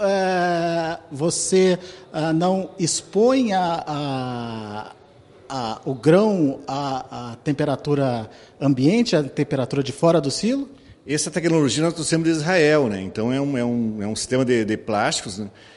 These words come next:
Speaker 2: que ele vem com proteção U V A e U V B. Então não passa o, o, a luz danosa, vamos dizer assim, pra dentro, pra dentro do armazém. E não passa o calor.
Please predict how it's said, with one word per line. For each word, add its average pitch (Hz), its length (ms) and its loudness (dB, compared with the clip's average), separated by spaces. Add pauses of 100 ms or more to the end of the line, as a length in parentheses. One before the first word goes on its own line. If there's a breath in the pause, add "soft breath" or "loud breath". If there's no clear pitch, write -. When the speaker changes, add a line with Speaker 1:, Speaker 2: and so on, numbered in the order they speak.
(100)
Speaker 2:
que - 120 -2
ele 131 100 2
vem 127 240 4
com 151 80 -2
proteção 147 540 2
U - 20 4
V 135 180 4
A 127 80 4
e 139 80 4
U 143 40 2
V 170 160 4
B. 147 280 0 (560)
Então 101 160 -8
não 127 160 0
passa 135 540 2
o, 143 180 0 (140)
o, 143 60 2
a 135 40 2
luz 135 220 2
danosa, 131 500 4
vamos 110 180 0
dizer 110 80 -2
assim, 127 140 -2
pra 120 120 0
dentro, 127 240 2
pra 120 120 0
dentro 120 140 2
do 123 80 2
armazém. 131 460 0 (440 loud breath)
E 120 80 -2
não 131 140 4
passa 120 320 2
o 131 60 -2
calor. 160 420 6